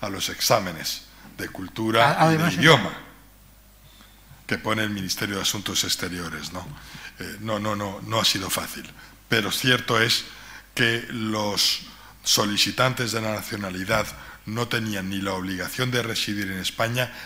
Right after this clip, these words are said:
Speaker 1: ni de renunciar a su nacionalidad de origen. Efectivamente, podemos discutir mucho sobre la ley. Eh, yo sé que el ministro de Justicia en su momento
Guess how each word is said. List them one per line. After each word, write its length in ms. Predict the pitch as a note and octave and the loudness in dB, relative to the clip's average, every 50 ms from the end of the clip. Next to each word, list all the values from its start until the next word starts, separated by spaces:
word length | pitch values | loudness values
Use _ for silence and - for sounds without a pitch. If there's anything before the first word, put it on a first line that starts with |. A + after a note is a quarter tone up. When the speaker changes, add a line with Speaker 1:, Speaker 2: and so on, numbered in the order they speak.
| - | -8
Speaker 1:
ni 520 | - B2 B2+ C3+ C#3+ D3 E3+ F3+ F3+ - - - - - | -4 -2 2 4 6 6 6 6 4 2 -6 -14 -14 -8
de 160 | - A2 A#2 A2+ | -4 -2 -2 -2
renunciar 680 | A2 A2 G#2+ A2 G#2 F#2+ - - - D#3 A#2+ B2 A#2 - - - - - - - | -2 -4 -4 -6 -6 -8 -8 -2 2 4 4 4 2 0 -8 -14 -16 -18 -12 -8
a 100 | A2+ G#2 | -4 -2
su 180 | - - - A2 | -2 -2 -2 -2
nacionalidad 800 | G#2 G2+ F#2 - - G2+ G2 F#2+ F#2+ F#2+ F#2 F#2 G2 G2 F#2+ F#2 - - - - - - - | -4 -4 -6 -6 -8 -8 -8 -6 -6 -6 -4 -2 -2 -2 -2 -4 -8 -16 -20 -20 -20 -16 -12
de 180 | F#2 F#2 F#2 | -8 -6 -6
origen. 400 | F2+ E2 D#2 D#2 - - - - - - - - - - - - - - - - - - - - - - - - - - | -6 -6 -6 -8 -8 -8 -8 -10 -12 -18 -20 -20 -20 -20 -20 -20 -20 -20 -20 -20 -20 -20 -20 -20 -20 -20 -18 -18 -10 -4
Efectivamente, 720 | - - - A2+ - - - C3+ C3 B2 A#2+ A2 F#2 A2 G2+ | -2 0 0 0 2 4 4 6 6 6 4 2 -2 -4 -6
podemos 420 | - G#2+ A2 A#2 A#2 A#2+ B2 A#2 | -4 -4 -2 -2 -2 -2 -2 -2
discutir 520 | G#2+ A2+ G2+ - - A2 - - A#2 A2+ G#2 | -4 -6 -6 -6 -8 -6 -4 -2 -2 -2 -2
mucho 280 | G#2+ A2 D3 D3 - G2+ | -4 -2 -2 -2 -2 -2
sobre 340 | - - A2 G#2 G#2 G2+ | -4 -4 -2 -2 -2 -2
la 120 | G2 G2 F#2+ | -2 -2 0
ley. 180 | F#2+ G2+ F2+ D#2 - - - - - - - - - - - - - - - - - | 0 0 -2 -2 -6 -10 -16 -20 -20 -18 -18 -18 -18 -18 -18 -18 -18 -18 -16 -14 -12
Eh, 160 | - G2+ G2 G2+ | -10 -10 -6 -4
yo 140 | A#2 A#2 | 0 2
sé 180 | A2 - B2 A#2 | 2 2 2 2
que 100 | A2 - | 2 0
el 80 | A#2+ A2 | 0 0
ministro 360 | G#2+ G#2+ A2 A2 - - A#2+ | -2 -2 0 0 0 0 0
de 60 | A2+ | -4
Justicia 440 | - - G2 - - A#2+ G#2+ - A2+ | -4 -6 -8 -6 -4 -4 -4 -4 -2
en 60 | G#2+ | -2
su 160 | - - A2+ G#2 | -2 -2 -2 -2
momento 640 | G#2 G#2 G#2+ A2+ A#2 A#2 - - B2 A#2+ A#2+ | -4 -2 -2 -2 -2 -2 0 0 0 0 0